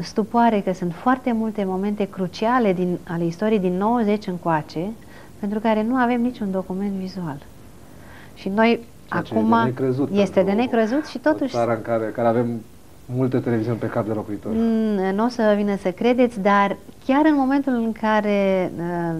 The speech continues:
Speaker 1: președinte Iliescu era la putere, au fost momente foarte importante din destinul lui care nu au fost, uh, prinse pe, pe peliculă.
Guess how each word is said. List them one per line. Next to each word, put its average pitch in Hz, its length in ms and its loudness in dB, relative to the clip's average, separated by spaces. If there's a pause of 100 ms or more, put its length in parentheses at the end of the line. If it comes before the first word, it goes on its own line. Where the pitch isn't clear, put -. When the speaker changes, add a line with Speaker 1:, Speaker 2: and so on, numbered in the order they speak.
Speaker 1:
președinte 208 460 0
Iliescu 208 760 0
era 190 220 4
la 247 200 2
putere, 196 560 -4 (180)
au 196 120 -6
fost 247 200 -2
momente 233 360 0
foarte 339 400 2
importante 214 680 -2
din 196 160 -2
destinul 196 460 -2
lui 247 160 -2 (240)
care 277 180 2
nu 285 100 0
au 302 120 2
fost, 285 180 -4 (120)
uh, 240 160 0 (100)
prinse 240 440 -6
pe, 208 140 -4 (640)
pe 202 80 -6
peliculă. 202 560 -8